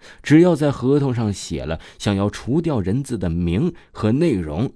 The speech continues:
就会召唤死神照办。莎莎当即在合同上写着要除下这个人的名字，娜娜。晚上，一个全身黑气的男人来到了家中，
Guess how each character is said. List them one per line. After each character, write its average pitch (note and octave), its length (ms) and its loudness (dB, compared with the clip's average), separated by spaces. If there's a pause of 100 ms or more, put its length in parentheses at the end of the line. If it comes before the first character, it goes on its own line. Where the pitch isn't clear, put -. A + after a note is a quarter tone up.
就 D#3 320 4
会 G#2 240 0
召 C3+ 300 -2
唤 F#2 180 -4
死 D2+ 240 -8
神 D#2+ 220 -8
照 D#2 180 -6
办。 D#2 180 -12 (1000)
莎 F#2+ 180 0
莎 F#2+ 160 -2
当 G#2 260 0
即 F2 180 -4
在 D#2+ 160 -6
合 F2 200 -6
同 E2+ 160 -6
上 E2 160 -6
写 C#2+ 280 -10
着 D#2+ 120 -10 (200)
要 F#2 160 0
除 F2+ 180 -6
下 E2+ 160 -4
这 E2 240 -4
个 D2+ 80 -8
人 E2 100 -2
的 F2 60 -2
名 D2+ 240 -4
字， - 160 -10 (400)
娜 E2+ 280 -6
娜。 - 180 -14 (1160)
晚 G#2+ 280 2
上， - 180 -2 (300)
一 G#3+ 160 2
个 G3+ 80 6
全 F3 240 4
身 F3 160 2
黑 F#3+ 160 0
气 C#3+ 140 -6
的 F#2+ 100 -2
男 E2 180 -2
人 F#2+ 220 -4
来 D#2+ 140 -4
到 D#2+ 140 -8
了 D2 120 -8
家 F2 240 -4
中， F#2 160 -2